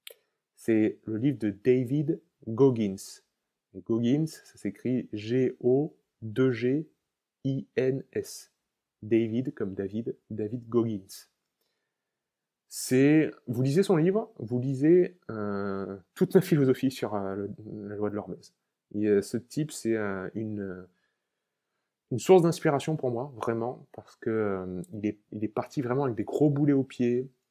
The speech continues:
du surpoids, euh, une enfance terrible, euh, afro-américain, donc le racisme, et cetera, une, une histoire familiale très difficile, et cetera. Et ça a été, euh, le premier Américain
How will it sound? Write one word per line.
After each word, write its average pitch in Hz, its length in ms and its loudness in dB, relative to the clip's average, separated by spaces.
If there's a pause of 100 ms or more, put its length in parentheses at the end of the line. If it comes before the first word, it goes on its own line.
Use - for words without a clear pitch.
(100)
du 104 120 -6
surpoids, 113 840 -4
euh, 95 340 -4
une 104 180 -6
enfance - 360 -10
terrible, 120 520 0
euh, 95 260 -2 (340)
afro-américain, 110 880 -4
donc 101 240 -8
le 101 80 -2
racisme, 117 640 -6
et 98 60 -10
cetera, 113 680 -4
une, 101 240 -6 (380)
une 104 60 -8
histoire - 260 -6
familiale 113 420 -2
très 131 400 2 (100)
difficile, 110 680 -6
et 101 60 -4
cetera. 113 520 -8 (800)
Et 123 140 6
ça 127 160 0
a - 20 6
été, 143 640 4 (140)
euh, 107 320 0
le 107 140 0
premier 139 460 0
Américain 131 680 0